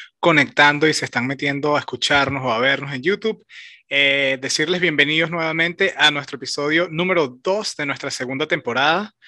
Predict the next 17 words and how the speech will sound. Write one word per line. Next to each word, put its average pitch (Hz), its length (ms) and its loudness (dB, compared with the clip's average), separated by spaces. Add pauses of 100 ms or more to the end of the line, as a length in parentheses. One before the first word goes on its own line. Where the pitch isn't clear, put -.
(400)
Eh, 123 640 2 (100)
como 123 360 -2
ya 123 160 0
saben, 147 360 2
si 143 120 -2
no 127 100 -2
han 127 60 -2
escuchado 127 360 -6
el 131 80 -4
episodio 127 380 -4
pasado, 147 340 -6
los 131 120 -6
invitamos 123 440 -2
para 123 240 -2
que 117 80 -12
lo 107 60 -10
escuchen, 202 560 -2